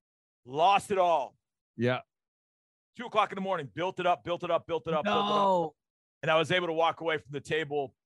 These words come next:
Speaker 1: up that night, like, I don't know, a few hundred dollars. But the, the eight hours, I s-, I mean, it was unbelievable.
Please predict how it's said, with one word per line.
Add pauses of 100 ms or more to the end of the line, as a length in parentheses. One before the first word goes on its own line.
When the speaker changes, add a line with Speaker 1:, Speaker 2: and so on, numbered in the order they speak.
(280)
Speaker 1:
up
that
night,
like, (100)
I
don't
know,
a
few
hundred
dollars.
But (220)
the, (160)
the (140)
eight
hours,
I
s-,
I
mean,
it
was
unbelievable.